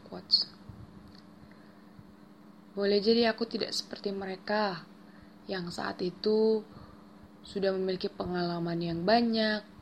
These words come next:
pola pikir yang sudah dewasa, kemudian cukup dikenal di banyak orang. Mungkin aku hanyalah mahasiswa yang cupu saat itu.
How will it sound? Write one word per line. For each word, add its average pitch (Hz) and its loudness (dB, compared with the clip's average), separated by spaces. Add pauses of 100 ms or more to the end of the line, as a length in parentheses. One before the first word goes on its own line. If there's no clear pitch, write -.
(180)
pola 175 -4
pikir 175 -8
yang 165 -6 (2000)
sudah 247 0
dewasa, 214 0 (1040)
kemudian 180 -2
cukup - -8 (1300)
dikenal 240 2
di 202 -6
banyak 196 -6
orang. 208 -4 (1700)
Mungkin 277 0
aku 277 -2
hanyalah 220 6
mahasiswa 196 -2
yang 196 -2
cupu 220 -4
saat 196 -6
itu. 202 -12